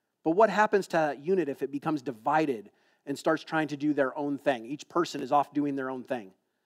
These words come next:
The line will fall and the military will be destroyed.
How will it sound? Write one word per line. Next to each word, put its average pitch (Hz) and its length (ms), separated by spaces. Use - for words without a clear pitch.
The 131 100
line 156 440
will 139 120
fall 127 640
and 123 120
the 120 40
military 139 480
will 113 120
be 113 120
destroyed. 104 480